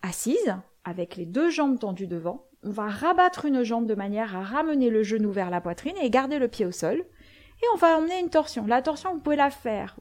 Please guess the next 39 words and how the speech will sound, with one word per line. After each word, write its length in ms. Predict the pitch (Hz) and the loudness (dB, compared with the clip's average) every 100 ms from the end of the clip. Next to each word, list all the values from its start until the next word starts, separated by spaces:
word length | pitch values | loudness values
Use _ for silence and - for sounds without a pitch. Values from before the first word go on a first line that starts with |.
| - | -10
vers 400 | 208 202 285 339 | -8 2 4 4
le 140 | 302 | 2
genou 280 | 285 285 277 | 2 2 0
qui 120 | 269 | -2
est 20 | |
fléchi 460 | 277 262 277 - 339 392 - | -4 -4 -4 -2 2 2 2
ou 140 | 262 | 2
en 120 | 262 | 2
tournant 460 | 254 - 349 359 349 | 2 -2 0 2 2
le 120 | 311 | 2
dos 300 | 233 262 294 - | 2 0 -2 -4
au 80 | |
genou 240 | 208 214 220 | -2 -2 -2
qui 100 | 233 | -4
est 20 | |
fléchi. 460 | - 220 - 185 - - - - | -6 -6 -6 -8 -10 -20 -20 -20
Ça 160 | - 185 | -10 -4
fait 120 | 190 | -2
deux 180 | 185 320 | 0 0
torsions 360 | 311 302 254 | -2 -2 -2
différentes. 500 | 226 202 196 170 247 | -2 -4 -6 -6 -6
Ça 140 | - 226 | -4 -6
fait 140 | 233 | -6
pas 180 | - 480 | -2 -2
forcément 440 | 480 359 349 311 302 | 0 -4 -4 -4 0
les 120 | 254 | 0
mêmes 200 | 226 220 | 2 2
effets 280 | 208 220 240 | 0 -2 -2
parce 200 | 214 - | -4 -4
que 200 | 196 202 - - - _ | -2 -2 -6 -20 -20 _
le 140 | 208 220 | 0 2
bras 240 | 202 277 | 2 0
va 120 | 294 | 0
s'appuyer 400 | 233 202 - 214 | 0 -4 -4 -6
différemment. 680 | 220 330 330 226 202 175 233 | -4 -4 -2 -2 -2 -2 -2
Et 140 | - | -2
voilà, 340 | 302 214 - - | 0 2 0 -2
vous 180 | 220 226 | -2 0
avez 400 | 190 180 180 | 0 -2 -4